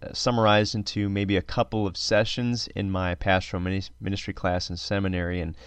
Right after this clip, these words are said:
uh, now I did have a church administration class in my undergrad, but the, here's the thing, we, we didn't really talk ab-, and work through the details of administration. I do remember just broad stroking things,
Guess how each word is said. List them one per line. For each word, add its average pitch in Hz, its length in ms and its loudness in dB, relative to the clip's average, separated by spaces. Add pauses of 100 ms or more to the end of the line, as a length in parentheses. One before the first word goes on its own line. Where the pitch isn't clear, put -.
(400)
uh, 85 500 -2
now 101 160 2
I 107 60 4
did 156 300 2
have 123 240 6
a 107 100 4
church - 720 -4
administration 104 640 0
class 95 580 2 (120)
in 117 200 2
my 98 200 0
undergrad, 85 640 0 (600)
but 107 260 0
the, - 160 -2
here's 180 200 2
the 160 80 0
thing, 135 260 2
we, 120 120 0
we 123 140 0
didn't 156 160 0
really 156 180 4
talk 120 300 2
ab-, 98 160 -4 (560)
and 104 240 -4
work 123 240 0
through 113 800 2 (200)
the 104 360 -2
details 120 500 2
of 98 60 -4
administration. 95 960 0 (380)
I - 80 0
do 107 100 -2
remember 123 220 2
just 101 260 -2
broad 113 400 8
stroking 98 480 -2
things, 92 560 -2